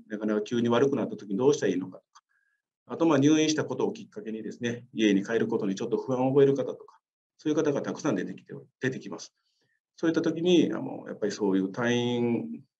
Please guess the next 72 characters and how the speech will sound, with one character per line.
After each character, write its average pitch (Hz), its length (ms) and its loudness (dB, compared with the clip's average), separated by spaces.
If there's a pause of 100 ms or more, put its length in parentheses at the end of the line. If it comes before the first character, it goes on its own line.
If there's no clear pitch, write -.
(360)
さ 147 220 -4
せ - 100 -8
て、 - 60 -10
は 139 140 2
い、 - 40 4
終 - 60 8
わ 117 140 6
り 127 60 2
で 131 60 2
は 95 140 2
な 113 120 0
く - 80 -8
て - 80 -10
で - 100 -18
す - 100 -6
ね、 - 180 -6 (180)
退 104 180 -4
院 107 60 -2
し - 60 -6
た 107 160 0
後 110 160 2
の 123 100 2
生 107 220 0
活 - 220 0
を - 100 2
考 127 220 -6 (100)
え 117 60 -2
た 117 100 -6
上 147 180 2
で、 165 180 2 (480)
え - 280 -4
ー、 - 60 -8
我 95 180 -6
々 117 180 2
が 113 120 4
こ - 240 -6
う、 - 60 -18 (640)
え - 40 -12
ー、 - 40 -10 (520)
多 98 80 -6
職 - 220 -2
種 98 120 -8
の - 80 -10
方 104 180 -2
と - 100 -8 (160)
ね、 - 140 -16 (120)
相 104 240 0
談 101 160 0
し - 120 -4
な 156 80 2
が 160 80 4
ら 127 140 2
介 90 220 -2
入 85 140 -4
し - 100 -12
て - 80 -14
い - 40 -14
く - 40 -20 (260)
と 123 60 -8
い - 20 -4
う 127 40 -6
こ 151 80 2
と 180 100 2
が、 - 220 2 (400)
あ 71 140 -12
の、 78 380 -12
実 101 280 -2
践 85 60 -2
で 87 100 -8
き - 80 -10
る 87 100 -8
と - 160 -18